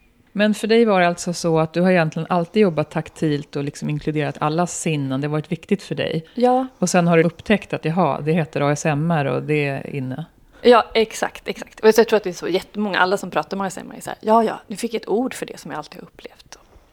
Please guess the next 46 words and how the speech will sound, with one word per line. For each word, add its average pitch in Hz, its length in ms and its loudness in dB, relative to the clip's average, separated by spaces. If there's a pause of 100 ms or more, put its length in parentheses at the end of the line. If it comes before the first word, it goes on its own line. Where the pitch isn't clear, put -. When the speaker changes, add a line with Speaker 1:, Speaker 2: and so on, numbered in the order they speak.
(120)
Speaker 1:
Du 240 240 6
är 262 40 8
också 240 240 4
intresserad 202 460 2
av 175 80 2
minne. 220 580 6 (300)
På 214 100 -8
vad 208 140 -2
sätt 208 220 -2
då? 135 240 -2 (240)
På 190 80 -4
vad 190 100 0
sätt 190 200 0
är 185 60 -2
det 180 80 2
ett 175 120 0
tema 147 380 0
i 143 40 0
ditt - 440 -6
arbete? 139 600 -6 (760)
Speaker 2:
Det 269 320 6 (240)
är 226 180 2
ett 214 140 -4
tema 185 280 -2
i 180 40 -6
mitt 185 160 -10
arbete 185 420 0
på - 100 -12
många 190 240 -4
olika 180 460 -6
sätt, - 540 -6
många 180 180 -6
olika 175 440 -6
plan. 220 640 2 (120)
Det 202 120 -6
är - 100 -8
också - 300 -4
något 247 220 0
som 165 120 -10
jag 160 120 -8
tror - 160 -6
att 151 100 -6
jag - 80 -16
alltid 175 360 -8
har - 20 -10
varit - 360 -10